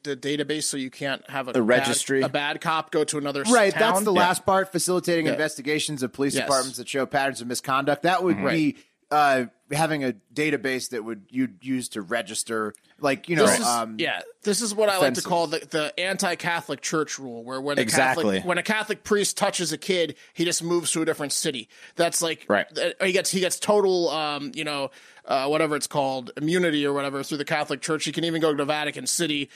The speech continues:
Speaker 1: and stay there and hold out for a while. This is saying if you, if you do these bad things as a cop and you commit violence and you get in trouble and you get kicked off the force, you can't then just go to another police force in another city.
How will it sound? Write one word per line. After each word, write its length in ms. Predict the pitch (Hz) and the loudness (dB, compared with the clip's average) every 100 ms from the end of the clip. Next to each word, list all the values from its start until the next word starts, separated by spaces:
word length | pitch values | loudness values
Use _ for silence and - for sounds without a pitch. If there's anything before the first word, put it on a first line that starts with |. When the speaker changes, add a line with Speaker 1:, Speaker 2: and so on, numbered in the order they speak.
| - | -10
Speaker 1:
and 140 | 135 139 | -6 -2
stay 260 | - 156 | 0 0
there 200 | 147 151 | 0 -2
and 100 | 143 | -2
hold 180 | 135 139 | -2 -2
out 160 | 135 127 | -4 -4
for 80 | 143 | -4
a 60 | |
while. 220 | 131 127 | -2 -2
This 180 | 135 165 | -2 -2
is 120 | 185 | 0
saying 280 | - 170 160 | 0 0 0
if 120 | 156 | -4
you, 200 | 147 143 - - - | -4 -4 -4 -12 -6
if 160 | 143 | -2
you 80 | 151 | 0
do 240 | 139 202 226 | 0 2 2
these 180 | 196 | 0
bad 340 | 165 170 156 139 | 0 0 0 -2
things 260 | 147 143 139 | -4 -4 -6
as 80 | |
a 80 | 131 | -8
cop 320 | 123 139 135 | -4 -4 -4
and 60 | 139 | -8
you 40 | 131 | -10
commit 320 | 147 156 165 | -2 -2 0
violence 480 | 139 139 139 135 - | -2 -4 -6 -6 -6
and 80 | |
you 80 | 127 | -6
get 240 | 123 143 - - _ | -4 -6 -8 -20 _
in 120 | 127 | -6
trouble 360 | 127 175 160 143 | 0 2 2 2
and 80 | 135 | -4
you 60 | |
get 140 | 127 - | -6 -6
kicked 200 | 147 - | -6 -2
off 160 | 135 | -4
the 80 | 135 | -6
force, 280 | - 139 131 | -8 -6 -4
you 80 | 147 | -6
can't 240 | - 202 | -4 -2
then 140 | 185 160 | -2 -2
just 200 | 156 - | -2 -2
go 140 | 151 | 0
to 140 | 143 | 2
another 240 | 135 135 127 | 0 -4 -6
police 320 | 120 131 123 | -8 -6 -6
force 320 | - 123 120 | -6 -6 -8
in 80 | 120 | -10
another 240 | 117 107 | -10 -10
city. 300 | 92 - - | -8 -10 -10